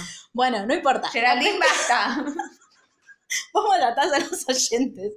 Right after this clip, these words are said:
Speaker 1: Yo puedo hacer estos comentarios. Bueno, eh...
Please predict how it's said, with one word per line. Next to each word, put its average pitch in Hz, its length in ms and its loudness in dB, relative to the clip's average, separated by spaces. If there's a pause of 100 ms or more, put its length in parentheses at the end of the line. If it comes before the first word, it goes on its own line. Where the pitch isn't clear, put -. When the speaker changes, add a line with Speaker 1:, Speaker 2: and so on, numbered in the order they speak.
(280)
Speaker 1:
Yo 440 140 0
puedo 349 160 4
hacer 285 160 0
estos 247 200 -2
comentarios. 175 600 -4 (460)
Bueno, 233 380 0 (140)
eh... 226 920 2